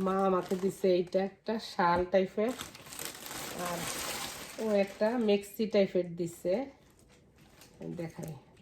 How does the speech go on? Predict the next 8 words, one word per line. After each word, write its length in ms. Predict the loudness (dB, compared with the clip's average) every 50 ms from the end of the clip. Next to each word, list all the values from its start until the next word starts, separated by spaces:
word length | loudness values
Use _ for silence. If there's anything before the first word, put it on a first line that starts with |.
| -8 -6 -4 -4
লেখাটা 380 | -4 -4 -4 -6 -6 -6 -4 -6 -6
একটা 200 | -8 -8 -8 -8 -8 -8 -8
আরবি, 380 | -8 -8 -8 -6 -2 -2 -2 -2 -2 -4 -12 -18 -18 -18 -18 -20 -20 -20 -20 -10 -4
এক 140 | -2 -2 -2 -2 -2 0
সাইডে 280 | 2 2 2 4 2
একটা 220 | 0 0 0 -4 -4
লেখা। 340 | -2 -2 -4 -4 -6 -6 -8 -8 -8 -12 -20 -20 -20 -20 -20 -20 -20 -20 _ _ -20 -20 _ _ _ -20 _ _ _ _ _ -20 -20 -20 -20 -20 -20 -20 -20 -20 -20 _ -20 _ -18 -16 -16
এই 80 | -16